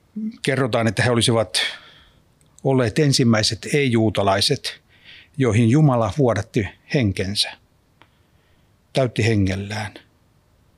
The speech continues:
Jumala laski sen heihin Pietarin puhuessa heille,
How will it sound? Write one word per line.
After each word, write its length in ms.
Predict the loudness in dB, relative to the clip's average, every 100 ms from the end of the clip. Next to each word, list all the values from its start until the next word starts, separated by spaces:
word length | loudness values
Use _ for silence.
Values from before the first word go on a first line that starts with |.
| _ _ _ _ _ -20 _ _ -18 -6 2
Jumala 380 | 4 4 2
laski 260 | 2 0 0
sen 200 | 0 0
heihin 460 | 2 2 2 0 2
Pietarin 640 | 2 2 0 -2 -2 -4 -8 -18 _ _ _ -4
puhuessa 500 | 0 2 2 0 -2
heille, 500 | 0 0 0 -2